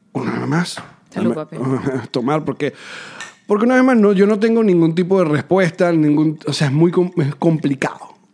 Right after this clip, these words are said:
Speaker 1: Eso es por eso es que
Speaker 2: Déjame,
Speaker 1: estoy así.
Speaker 2: déjame decir mi opinión súper antidemocrática en este podcast. Pero yo pienso que con el chavismo y con todos estos, estas partidos políticos o tendencias que han,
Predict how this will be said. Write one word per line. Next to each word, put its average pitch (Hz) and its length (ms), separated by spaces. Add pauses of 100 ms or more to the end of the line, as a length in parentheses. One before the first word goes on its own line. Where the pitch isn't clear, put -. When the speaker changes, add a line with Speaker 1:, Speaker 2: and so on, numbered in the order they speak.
(160)
Speaker 1:
Eso 170 200
es 196 60
por 170 120
eso 170 160
es 190 60
que 208 80
Speaker 2:
Déjame, 233 240
Speaker 1:
estoy - 20
así. - 120
Speaker 2:
déjame 240 200
decir 208 240
mi 220 80
opinión 190 320
súper 208 240
antidemocrática 156 720
en 160 80
este 147 160
podcast. 123 440 (500)
Pero 208 180
yo 254 120
pienso 175 540 (540)
que 220 120
con 208 160
el 190 100
chavismo 175 600 (160)
y 214 120
con 214 180
todos 247 200
estos, 269 880
estas 214 600 (340)
partidos 220 360
políticos 214 800
o 180 120
tendencias 214 720
que 202 140
han, 202 480